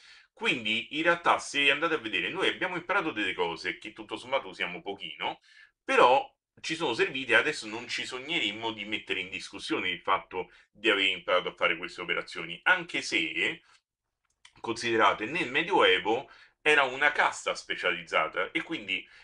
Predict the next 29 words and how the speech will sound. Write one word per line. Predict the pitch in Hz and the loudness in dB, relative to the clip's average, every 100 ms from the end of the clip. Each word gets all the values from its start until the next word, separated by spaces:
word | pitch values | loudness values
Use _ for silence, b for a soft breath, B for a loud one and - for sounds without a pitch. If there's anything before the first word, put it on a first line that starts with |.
| B | B
in | 120 123 | -8 -8
un | 131 | -2
certo | 143 156 | -2 0
senso, | 139 113 - - | -2 -2 -4 -8
così | 135 190 | -6 -6
come | - 113 | -6 -6
nel | 104 104 | -4 -2
Medioevo | 110 113 139 143 101 | -2 0 2 2 0
c'erano | 123 107 95 | -2 -2 -2
i, | 90 - _ _ _ | -6 -10 _ _ _
gli | - 101 | -12 2
algoritmi, | 101 92 101 98 101 - 110 104 92 | 2 2 -4 -6 -6 -12 -14 -14 2
gli | 107 | 2
abacisti | 110 104 156 131 - - 82 b b _ | 4 2 2 -8 -10 -12 -12 b b _
che | 127 | 0
erano | 110 98 | 2 0
specializzati | - 98 95 92 131 156 104 | -6 0 0 2 2 2 2
nel | 98 | 2
calcolo | 175 - 95 | 0 0 -2
ed | 92 | -2
erano | 98 107 | -2 -2
gli | 147 | -6
unici | - - - | -10 -10 -8
che | |
imparavano | 92 87 110 107 90 | -8 0 2 2 0
a | 85 | -2
fare | 98 87 82 - | 0 2 0 -4
i | 92 | 0
calcoli, | 90 78 - 92 104 | 2 2 -4 -6 -6